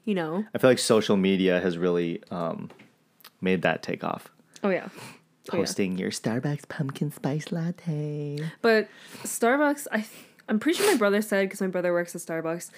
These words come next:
Speaker 1: that they rolled out pumpkin flavoring in, like, the end or middle to end of August,
Speaker 2: Mm.
Speaker 1: which is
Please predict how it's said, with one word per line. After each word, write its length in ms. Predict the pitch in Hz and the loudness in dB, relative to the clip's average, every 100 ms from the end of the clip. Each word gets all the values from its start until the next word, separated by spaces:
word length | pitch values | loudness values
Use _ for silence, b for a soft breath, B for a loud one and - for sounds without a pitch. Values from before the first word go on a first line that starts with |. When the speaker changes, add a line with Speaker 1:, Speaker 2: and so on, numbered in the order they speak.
| B B B | B B B
Speaker 1:
that 180 | 196 175 | -2 2
they 160 | 202 | 2
rolled 320 | 254 240 226 202 | 2 4 4 4
out 400 | 185 185 - - | 2 2 -4 -10
pumpkin 640 | - 208 214 175 160 185 | -4 -2 0 -2 -2 -6
flavoring 540 | 196 190 185 165 160 160 | -6 -4 -2 -2 -4 -4
in, 140 | 180 | -4
like, 380 | 180 170 - _ _ _ _ _ 208 | -4 -4 -10 _ _ _ _ _ -12
the 180 | 190 - | -8 -6
end 440 | - 185 214 247 247 | -2 0 0 0 -2
or 180 | 208 196 | -2 -2
middle 440 | 185 180 180 180 185 | -2 -2 -2 -2 -2
to 180 | - | -6
end 160 | 180 170 | -8 -8
of 100 | 165 | -8
August, 480 | - 156 120 90 - | -8 -8 -8 -10 -6
Speaker 2:
Mm. 300 | 104 95 90 - | -4 -4 -4 -4
Speaker 1:
which 180 | 190 196 | -4 -2
is 220 | 196 | -4